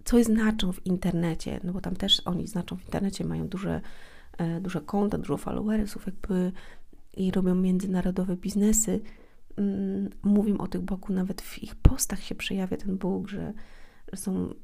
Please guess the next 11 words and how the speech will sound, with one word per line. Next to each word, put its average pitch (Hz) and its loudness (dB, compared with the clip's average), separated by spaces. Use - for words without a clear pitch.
że 185 -6
dziękują 180 -4
Bogu 185 -2
i 175 -4
tak - -6
dalej, 190 -2
że, 190 -4
że - -8
to 190 -4
jest 190 -4
wspaniałe. 180 -2